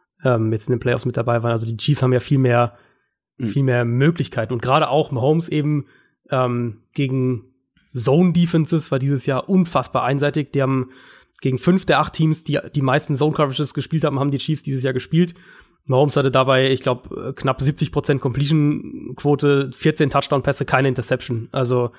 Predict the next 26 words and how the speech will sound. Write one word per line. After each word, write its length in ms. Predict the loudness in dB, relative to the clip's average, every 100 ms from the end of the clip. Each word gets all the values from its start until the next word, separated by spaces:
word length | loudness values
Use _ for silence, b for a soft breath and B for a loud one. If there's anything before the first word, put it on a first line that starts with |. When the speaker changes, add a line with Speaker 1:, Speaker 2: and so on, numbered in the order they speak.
| b b b _
Speaker 1:
gegen 220 | -4 -2
Zone-Coverages 840 | 0 4 4 4 2 2 2 0 0
haben 120 | -2
die 80 | -2
Chiefs 400 | -2 -2 -2 -4
wirklich 500 | -2 -2 -6 -12 -4
sehr, 180 | 0 2
sehr 120 | 0
gut 200 | -2 -2
ausgesehen 380 | -4 -6 -8 -6
dieses 240 | -8 -8
Jahr. 160 | -8 -8 b b b
Insofern 340 | -2 2 4 4
bin 80 | 2
ich 60 |
auch 80 | 0
gespannt, 260 | 0 -2 -2
ob 100 | -2
die, 260 | -2 -2 -4 b b
ob 140 | -8
die 100 | -4
Colts 240 | 2 2 2
sich 140 | -4
vielleicht 220 | 0 -2
sogar 260 | -2 0 2
da 340 | 2 2 0